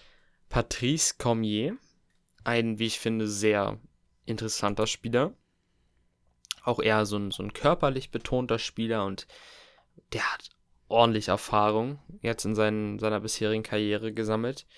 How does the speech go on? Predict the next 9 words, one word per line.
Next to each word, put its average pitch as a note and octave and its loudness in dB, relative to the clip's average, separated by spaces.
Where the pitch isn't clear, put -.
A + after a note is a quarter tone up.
Mit G#2+ -8
der A2 6
D G#2+ 4
E - 2
L G#2 -2
in A2+ -2
einer G#2+ 2
Liga, G#2 0
die, G2 -8